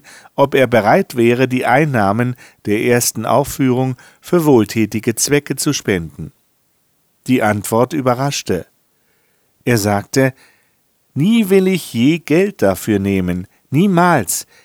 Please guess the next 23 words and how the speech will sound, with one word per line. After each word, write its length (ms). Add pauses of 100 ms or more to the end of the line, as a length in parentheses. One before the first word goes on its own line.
(120)
Ich 200
stehe 360
da 260
einem 340
anderen 540
in 140
Schuld. 480 (640)
Immer 320
soll 240
es 160
den 240
Kranken 480
gehören 580 (320)
und 220
den 180
Gefangenen. 720 (720)
Denn 220
ich 300
selbst 580 (400)
bin 220
ein 280
Kranker 440
gewesen 640